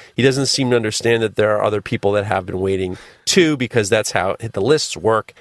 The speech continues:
Am I in the wrong? It's stressing me out. Signed, this might be, bring back a good, this is a good name. E Norma Stitz. Enormous tits.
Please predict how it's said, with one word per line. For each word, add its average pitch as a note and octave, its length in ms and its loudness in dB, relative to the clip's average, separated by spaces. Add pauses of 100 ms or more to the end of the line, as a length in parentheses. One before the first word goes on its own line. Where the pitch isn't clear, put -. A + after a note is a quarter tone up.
(100)
Am G#2 140 0
I A2 100 2
in A2 80 0
the G#2 80 -2
wrong? D3 440 2 (200)
It's - 160 -4
stressing G#2 340 0
me A2+ 140 2
out. A#2 240 2 (140)
Signed, A#2+ 600 0 (580)
this G3 220 4
might G#3+ 260 2
be, F3+ 300 0
bring C#3 360 0
back C3+ 280 2
a A2+ 100 2
good, A2 340 0
this D3+ 160 -2
is D3 80 -2
a C3 80 0
good G#2+ 160 0
name. F2+ 200 -6 (280)
E F3+ 380 0 (180)
Norma C3 560 2 (180)
Stitz. - 640 -2 (720)
Enormous B2+ 540 2
tits. - 500 -2